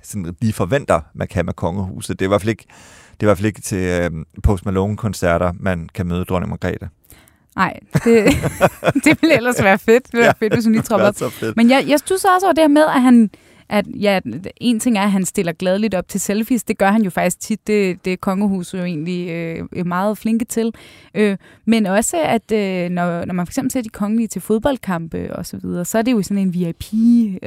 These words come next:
Speaker 1: Ja.
Speaker 2: lounge eller loge, hvor man er lidt afskærmet.
Speaker 1: Ja.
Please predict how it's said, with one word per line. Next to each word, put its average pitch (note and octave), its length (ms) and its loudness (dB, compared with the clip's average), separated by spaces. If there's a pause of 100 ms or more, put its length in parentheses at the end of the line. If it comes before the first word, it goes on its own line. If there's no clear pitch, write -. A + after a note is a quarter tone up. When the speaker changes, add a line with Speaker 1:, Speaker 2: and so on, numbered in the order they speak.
Speaker 1:
Ja. F#3+ 180 4
Speaker 2:
lounge G3 280 0
eller F#3 140 -4
loge, G#3+ 480 0
hvor G3+ 100 -2
man F#3 180 -2
er F3 40 -4
lidt F#3+ 160 -4
afskærmet. F#3 760 -4 (140)
Speaker 1:
Ja. G#2 160 0